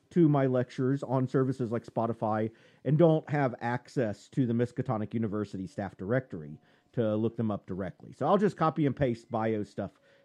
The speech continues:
from that into there so that everybody can read it. And tomorrow we will drop part three of Christopher Priest Black Panther. And on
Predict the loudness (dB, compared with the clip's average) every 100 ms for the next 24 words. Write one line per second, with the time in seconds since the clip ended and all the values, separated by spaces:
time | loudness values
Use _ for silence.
0 | -6 -2 0 0 -2 -4 -6 -4 -2 -2
1 | -2 -4 -6 -4 -2 -2 -4 -6 -8 -6
2 | -6 -8 -8 -10 -10 -10 -14 -20 _ _
3 | _ _ _ _ -2 0 0 0 -2 -4
4 | -2 0 2 2 4 4 4 2 2 0
5 | -2 -2 -2 -2 -2 2 2 2 0 -2
6 | -2 -4 -2 -4 -4 -4 -4 -2 -4 -4
7 | -4 -2 -2 -4 _ _ _ _ -4 0
8 | 2 2 2 2 0 0 -4 -4 0 2
9 | 2 0 0